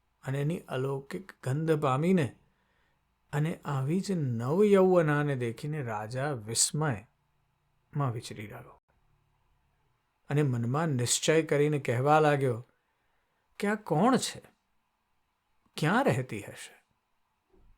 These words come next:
ક્યાંથી હમણાં આવી છે? આ શું દેવાંગના છે કે માનુષી છે? ગંધર્વપુત્રી છે કે શું નાગકન્યા છે?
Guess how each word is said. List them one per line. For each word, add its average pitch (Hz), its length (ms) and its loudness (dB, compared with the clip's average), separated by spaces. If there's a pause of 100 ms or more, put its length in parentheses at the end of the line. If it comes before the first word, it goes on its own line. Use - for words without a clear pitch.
(220)
ક્યાંથી 143 400 2
હમણાં 135 440 4
આવી - 200 -8
છે? - 260 -18 (1120)
આ 135 120 0
શું 143 240 0
દેવાંગના 120 720 -2
છે 240 220 -6 (1200)
કે 151 120 2
માનુષી 120 680 -2
છે? 220 220 -6 (1500)
ગંધર્વપુત્રી 147 1040 0
છે 247 340 -2 (760)
કે 170 80 0
શું 220 280 4
નાગકન્યા 127 800 0
છે? - 280 -16